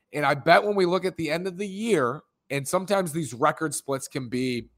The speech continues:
misleading. When we look at the end of the year, Buxton and Correa, how many games they started together in the same lineup, the Twins will have a winning record in those games. I'm gonna go on the <laughs> record and say that right now.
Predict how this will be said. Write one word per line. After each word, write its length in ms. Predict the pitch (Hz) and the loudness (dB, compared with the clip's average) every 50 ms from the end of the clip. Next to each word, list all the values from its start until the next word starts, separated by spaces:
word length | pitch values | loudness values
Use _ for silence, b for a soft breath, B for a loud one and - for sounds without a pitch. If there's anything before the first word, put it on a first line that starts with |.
| _ - | _ 0
misleading. 640 | 190 240 247 247 - 247 262 254 208 147 95 95 - _ _ _ _ _ _ _ _ _ _ _ _ | 4 4 4 4 4 0 0 0 0 -2 -4 -6 -10 _ _ _ _ _ _ _ _ _ _ _ _
When 160 | - 151 165 175 | -2 0 4 4
we 80 | 170 | 4
look 200 | 170 190 214 - | 4 4 4 2
at 100 | 226 - | 2 -2
the 140 | - 196 - | -2 -4 -2
end 200 | - 165 185 196 | 0 0 0 0
of 80 | 196 196 | 2 2
the 80 | 190 | 2
year, 440 | 160 147 139 127 120 113 110 117 - - 139 123 - | 2 2 0 0 0 0 -2 -2 -4 -8 -14 -10 0
Buxton 460 | - 160 165 165 - - - 208 202 196 | 2 2 2 2 0 -2 -2 0 -2 -2
and 100 | 185 170 | -6 -8
Correa, 420 | - 160 160 160 147 131 127 117 | -8 -2 2 2 2 4 2 0
how 140 | 117 135 151 | 0 0 -2
many 180 | 175 190 190 | -2 -2 -4
games 320 | 180 151 160 160 165 165 135 | -2 0 0 0 0 0 -2
they 140 | 160 156 143 | -4 -4 -4
started 460 | - - 151 143 147 151 147 143 - | -2 -2 0 0 0 0 -4 -6 -8
together 880 | - 180 175 143 127 - - 165 165 185 214 202 165 123 107 95 - _ - | -10 -10 -10 -10 -8 0 4 6 8 8 8 8 6 4 2 2 -2 _ -6
in 160 | - 143 143 | -4 -2 -2
the 80 | 143 135 | -2 -2
same 260 | - - 156 147 139 | 0 0 0 0 0
lineup, 480 | 131 131 139 151 165 175 185 180 180 180 b b b b b _ _ - | 0 2 2 4 4 6 4 4 4 2 b b b b b _ _ -10
the 60 | 135 | -8
Twins 280 | 131 - 165 175 170 | -2 0 0 0 2
will 120 | 165 165 160 | 2 2 4
have 180 | 156 151 151 | 4 4 2
a 40 | 147 | 2
winning 440 | 135 123 123 139 147 156 160 151 143 | -2 -2 -2 -4 -2 -2 -2 -2 0
record 380 | 143 139 135 135 - 131 127 131 | 0 0 0 0 -2 -6 -6 -6
in 100 | 127 131 | -6 -4
those 220 | 131 135 127 - | -4 -4 -4 0
games. 400 | - 156 160 143 107 - - - | 2 2 2 2 0 -4 -8 -10
I'm 100 | 98 113 | -8 -4
gonna 120 | - 139 | -4 -2
go 100 | 131 139 | 4 6
on 100 | 151 151 | 6 6
the 80 | 151 151 | 4 2
<laughs> 0 | |
record 420 | 143 156 156 143 - - - 190 | 0 0 0 0 -2 -8 -10 -8
and 120 | 190 156 - | -8 -8 -8
say 320 | - - - - 175 180 | -10 -12 -8 -6 -6 -2
that 260 | 165 160 156 147 117 | 0 0 0 0 -2
right 220 | 135 139 147 151 147 | -2 -2 -2 -2 2
now. 340 | 165 170 160 143 127 120 | 2 4 4 4 2 0